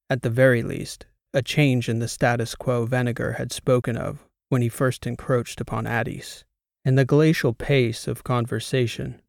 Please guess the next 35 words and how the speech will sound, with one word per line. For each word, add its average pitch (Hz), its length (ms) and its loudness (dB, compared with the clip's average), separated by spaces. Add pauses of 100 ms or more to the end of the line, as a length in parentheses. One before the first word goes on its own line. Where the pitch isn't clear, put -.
(180)
between 120 320 0
him 139 260 0
and 117 100 0
the 113 60 -4
Triumvirs 127 920 -2 (260)
spoke - 320 0
either 135 280 4
to - 160 -2
his 113 180 -4
patience - 680 -2 (320)
or 147 220 6
to 139 180 -2
his 127 180 0
willingness 123 580 0
to 123 100 -4
put 123 160 -4
his 113 120 -6
people's 127 480 -4
own 151 280 2
supply 127 640 -2 (220)
of 117 120 -2
life-giving 127 540 0
macrominerals 113 840 -2
at 76 120 -4
risk 120 500 -2 (260)
in 143 120 6
order 143 260 8
to 120 120 -2
gain 117 260 0
greater 120 340 0
access 120 600 -2
in 120 80 -2
the 117 80 -2
long 113 260 0
run. - 320 -4